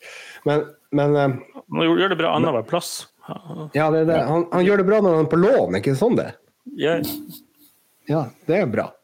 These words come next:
Speaker 1: Men, men, men en annen, jeg må, det smerter å si det, men man må jo egentlig si Kasper Junker.
Speaker 3: Ja.
Speaker 2: Nei, altså,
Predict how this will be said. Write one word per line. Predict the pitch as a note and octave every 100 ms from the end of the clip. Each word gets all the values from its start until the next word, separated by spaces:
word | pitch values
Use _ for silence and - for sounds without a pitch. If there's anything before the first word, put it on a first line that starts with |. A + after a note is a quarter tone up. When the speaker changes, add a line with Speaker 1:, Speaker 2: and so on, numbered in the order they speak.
| _ - - - - - -
Speaker 1:
Men, | - F#3 G3+
men, | F3+ G3 G3 G3 F#3
men | G3+
en | G#3 F#3+
annen, | G#3 B3+ D3 A2
jeg | D3+ E3
må, | D#3 D#3+ C#3 C#3 A#2+ C#3+ B2+
det | C#3 C3
smerter | - D3+ F3 E3+
å | B2
si | D3+
det, | C#3+ G#2+
men | A2+ B2
man | C3 C3
må | B2 A#2+
jo | B2
egentlig | C3+ A2+ G#2
si | A#2
Kasper | A2 A2 - F#2+
Junker. | C3 - - - _ _ _ _ _ _ _ _ _ _ _ _ _ _ _
Speaker 3:
Ja. | - E3+ G#2
Speaker 2:
Nei, | B2 G#2 - - - -
altså, | B2+ - C3+